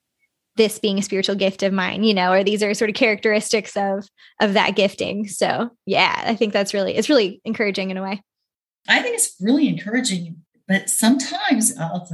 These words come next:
Speaker 2: I'll still go back to it. I've seen people with a lot of lies, vows,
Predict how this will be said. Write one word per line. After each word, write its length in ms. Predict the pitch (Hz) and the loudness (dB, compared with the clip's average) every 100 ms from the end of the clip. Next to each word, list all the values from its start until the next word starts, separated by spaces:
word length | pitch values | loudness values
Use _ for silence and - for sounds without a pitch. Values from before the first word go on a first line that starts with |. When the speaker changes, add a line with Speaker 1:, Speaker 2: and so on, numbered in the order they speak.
| 165 | -4
Speaker 2:
I'll 80 | |
still 280 | - - 202 | -2 0 2
go 140 | 233 254 | 2 2
back 240 | 247 - | 2 0
to 100 | - 185 | -4 -4
it. 100 | 165 - | -6 -8
I've 160 | 143 147 | -6 -2
seen 600 | - 190 185 180 180 - _ | 0 4 6 6 2 -2 _
people 420 | - 208 220 196 170 | -2 -2 -2 -4 -6
with 160 | 160 | -8
a 60 | 156 | -4
lot 220 | 156 180 | -2 -2
of 60 | 208 | -6
lies, 440 | 208 208 214 214 | -6 -2 -2 -4
vows, 640 | 170 190 196 202 208 - | 0 0 2 -2 -4 -10